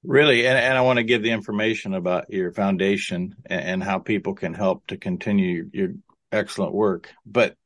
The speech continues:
all you need to do is look at the trends in the United States. And I know this is a global scenario, but I have access to the trends in the United States since nineteen seventy-seven.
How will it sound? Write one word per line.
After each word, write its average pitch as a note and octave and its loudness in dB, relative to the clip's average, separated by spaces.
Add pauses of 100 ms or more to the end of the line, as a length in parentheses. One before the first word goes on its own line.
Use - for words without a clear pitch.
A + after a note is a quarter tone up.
(420)
all C#3 4
you D3 2
need C3 2
to G#2 0
do F2+ 0
is F2+ -6
look G#2+ 0
at G2+ 0
the F2+ -6
trends A2 -2
in G2 -4
the F#2 -2
United F#2+ -2
States. - -2
And F#2 -4
I F#2 -2
know G#2 0
this G#2+ -2
is A2+ -4
a G2+ 0
global G2 0
scenario, G2 -2
but F2+ 0
I F#2+ 0
have G2+ 0
access F#2 -4
to F2+ -8
the F2+ -4
trends A2 -2
in F2 -2
the F2 -2
United F2+ -4
States - -2
since G2+ -4
nineteen B2 -4
seventy-seven. G2 -2